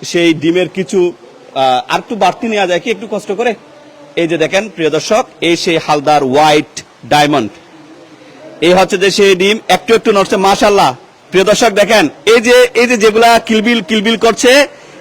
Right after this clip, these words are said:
এই কিলবিল কিলবিল করাই যে আছে, এগুলো হচ্ছে হালদার রেনু। ইনশাআল্লাহ আট ঘন্টার মধ্যে এই রেনু ফুটে যাবে। ছেড়ে দেন, আস্তে করে ছেড়ে দেন।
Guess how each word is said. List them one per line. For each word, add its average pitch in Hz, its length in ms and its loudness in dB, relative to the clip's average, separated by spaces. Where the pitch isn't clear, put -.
এই 226 240 4
কিলবিল 226 400 0
কিলবিল 226 380 -2
করাই 220 480 2
যে 226 420 2
আছে, 160 260 0
এগুলো 214 240 2
হচ্ছে 226 280 2
হালদার 196 440 0
রেনু। 190 300 2
ইনশাআল্লাহ 208 640 2
আট 175 220 -2
ঘন্টার 226 320 -2
মধ্যে 214 440 0
এই 196 160 2
রেনু 196 240 2
ফুটে 214 260 2
যাবে। 170 260 2
ছেড়ে 226 200 2
দেন, 208 100 2
আস্তে 202 180 0
করে 202 160 2
ছেড়ে 196 180 0
দেন। 147 180 0